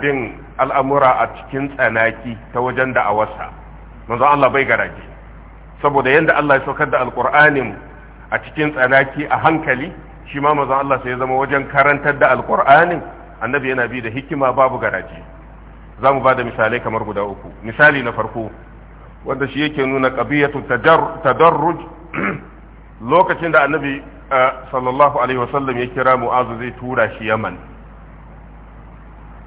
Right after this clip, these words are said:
Lokacin da za a tura Mu'azu ibn Le-, eh, eh, zuwa Yaman, manzon Allah sallallahu alaihi wasallam cikin hadisin Abdullah bin Abbas.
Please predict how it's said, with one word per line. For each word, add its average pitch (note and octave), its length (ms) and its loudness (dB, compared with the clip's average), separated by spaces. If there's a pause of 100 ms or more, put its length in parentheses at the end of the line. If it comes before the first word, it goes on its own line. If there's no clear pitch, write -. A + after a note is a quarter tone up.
(260)
Lokacin C3 360 -2
da A2+ 80 -4
za B2+ 120 4
a A2 60 -4
tura A#2+ 220 -4
Mu'azu A#2+ 360 0
ibn B2 180 -6
Le-, A2+ 120 -2
eh, C3 180 2
eh, A2 1040 -2
zuwa B2+ 260 6
Yaman, C3 380 2 (1300)
manzon A2 320 0
Allah C3 540 2
sallallahu A#2 480 -2
alaihi A#2 180 -4
wasallam A#2 380 -4
cikin B2+ 180 -8
hadisin A#2+ 320 -6
Abdullah A2+ 340 -2
bin A#2+ 120 -6
Abbas. A#2 340 4